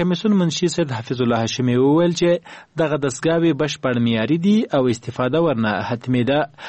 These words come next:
بل خو د افغانستان د آزادو او عادلانه انتخاباتو بنسټ یا فیفا ټینګار کوي چې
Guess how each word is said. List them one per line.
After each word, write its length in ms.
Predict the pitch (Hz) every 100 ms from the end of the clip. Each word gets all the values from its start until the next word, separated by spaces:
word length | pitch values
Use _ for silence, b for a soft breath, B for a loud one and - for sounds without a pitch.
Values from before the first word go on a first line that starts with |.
| B B -
بل 100 | 170
خو 140 | 185
د 60 | 170
افغانستان 580 | 143 - 135 - 170 165
د 60 | 135 123
آزادو 400 | 151 160 156 170 135
او 120 | 117
عادلانه 400 | 113 123 127 151
انتخاباتو 680 | 139 - - 110 123 139 110
بنسټ 380 | 104 104 - 147
یا 120 | 123 110
فیفا 260 | 117 - 110 117
ټینګار 360 | 113 135 160 175
کوي 180 | 175
چې 100 | 165